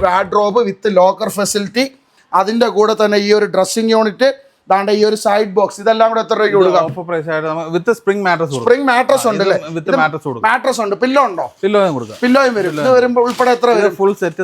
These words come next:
Speaker 2: നമുക്കൊരു മുപ്പത്തൊമ്പത് തൊള്ളായിരത്തിന് കൊടുക്കാം.
Speaker 1: മുപ്പത്തൊമ്പത് തൊള്ളായിരത്തിന്. ഈ ഒരു
Speaker 2: അതെ.
Speaker 1: സ്പ്രിംഗ് മാട്രസ് എന്ന് പറഞ്ഞാൽ ഏഴ് ഇഞ്ച് ആണ്.
Speaker 2: ഏഴ് ഇഞ്ച് കനമുണ്ട്.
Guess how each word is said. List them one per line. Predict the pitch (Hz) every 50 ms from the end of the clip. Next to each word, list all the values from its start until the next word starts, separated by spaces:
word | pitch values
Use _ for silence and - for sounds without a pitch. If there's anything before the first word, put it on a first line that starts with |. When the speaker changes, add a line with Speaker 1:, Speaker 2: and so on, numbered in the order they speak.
| 175 165
Speaker 2:
നമുക്കൊരു | 160 156 160 165 165 160
മുപ്പത്തൊമ്പത് | 156 139 - 170 156 170 165 160 160 160 151 143
തൊള്ളായിരത്തിന് | 135 135 131 123 127 -
കൊടുക്കാം. | 226 233 - -
Speaker 1:
മുപ്പത്തൊമ്പത് | 285 277 - 285 277 262 277 262 269 254 240 233
തൊള്ളായിരത്തിന്. | 220 220 214 214 202 180 202 196 202 220
ഈ | 247 254 254
ഒരു | 262
Speaker 2:
അതെ. | 233 -
Speaker 1:
സ്പ്രിംഗ് | 190 220 233 254 262 262
മാട്രസ് | 247 254 247 269 233 254
എന്ന് | 262 262
പറഞ്ഞാൽ | 247 247 262 262 240 233
ഏഴ് | 233 240 226
ഇഞ്ച് | 196 190 175
ആണ്. | 170 180
Speaker 2:
ഏഴ് | 190 185 196
ഇഞ്ച് | 175 170 156
കനമുണ്ട്. | 143 131 120 113 120